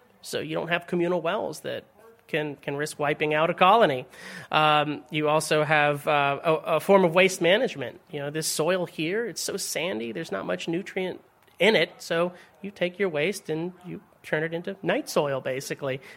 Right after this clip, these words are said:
um, for your little gardens and whatnot. So that, in effect, has, has that to help with, with illness. Now, we can go back and look at that now. Now, whether they knew back then that that's what they were doing is a whole other story.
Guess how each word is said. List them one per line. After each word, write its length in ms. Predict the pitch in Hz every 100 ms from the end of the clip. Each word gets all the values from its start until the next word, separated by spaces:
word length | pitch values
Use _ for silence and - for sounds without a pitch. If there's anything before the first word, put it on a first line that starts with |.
| -
um, 440 | 147 139 139 139 -
for 160 | - 143
your 140 | 151
little 340 | 151 160 156 156 - -
gardens 440 | 240 262 196 151
and 100 | 135
whatnot. 440 | 135 - 123 -
So 120 | - 156
that, 180 | 180 - _ -
in 80 | 165
effect, 400 | 156 160 175 -
has, 360 | 156 165 - - - - _ -
has 220 | 156 156
that 320 | 156 147 - _ _ _ _ _ -
to 80 | 160
help 260 | 170 156
with, 240 | 165 156 -
with 160 | 160
illness. 300 | 160 220 151
Now, 160 | 220 208
we 100 | 196
can 100 | 180
go 140 | 190
back 160 | 185 165
and 100 | 165
look 180 | 220 175
at 100 | 156
that 160 | 139
now. 180 | 156 143
Now, 160 | 139 143
whether 240 | 147 147
they 220 | 143 143
knew 340 | 135 156 147 139
back 260 | 139 135
then 180 | 175 185
that 100 | 151
that's 160 | 147 151
what 80 | 147
they 100 | 143
were 80 |
doing 240 | 143 143 147 - _
is 140 | 165 170
a 80 |
whole 200 | 175 180
other 300 | 165 160 151
story. 540 | 147 - 208 156 127